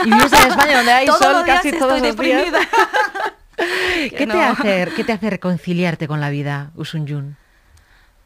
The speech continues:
Speaker 2: Mm, yo cre-, en mi caso sí que me ayuda mucho leer, leer,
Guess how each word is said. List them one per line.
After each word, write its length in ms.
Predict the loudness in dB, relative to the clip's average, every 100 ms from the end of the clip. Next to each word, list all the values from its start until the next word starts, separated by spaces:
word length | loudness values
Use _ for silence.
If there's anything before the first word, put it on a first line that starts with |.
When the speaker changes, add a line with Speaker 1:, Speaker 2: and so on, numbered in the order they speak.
| _ _ _ _
Speaker 2:
Mm, 340 | -12 -10 -10 -10
yo 220 | -10 -12 _ _ _ _ -14
cre-, 140 | -6
en 160 | -2 0
mi 120 | 0
caso 340 | -2 -4 -4
sí 180 | -8 -8
que 140 | -6 -4
me 120 | -4
ayuda 280 | -4 -6 -6
mucho 300 | -8 -10 -8
leer, 460 | -8 -8 -8 -12 -16 -18
leer, 880 | -14 -12 -12 -12 -12 -14 -14 -16